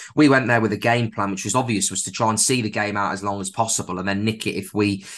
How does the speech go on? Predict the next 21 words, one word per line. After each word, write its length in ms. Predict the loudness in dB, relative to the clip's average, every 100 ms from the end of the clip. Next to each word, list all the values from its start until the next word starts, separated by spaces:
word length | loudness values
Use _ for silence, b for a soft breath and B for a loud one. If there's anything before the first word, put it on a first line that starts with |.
| B
if 200 | -2 0
we 80 | 0
could. 260 | 2 4 6
And 80 | 4
obviously 300 | 4 2 4
we 80 |
went 240 | 4 4 2
a 40 |
goal 280 | 2 2 2
down, 500 | 2 2 2 0 -4
and 80 | -4
it 80 | 0
was, 140 | 0
funnily 380 | 4 4 4 2
enough, 280 | 0 0 0
we 140 | 0
were 100 | 2
asking 380 | 2 0 -4 -6
for 80 | -6
the 80 |
changes. 800 | -2 0 2 0 -2 -4 -4 -6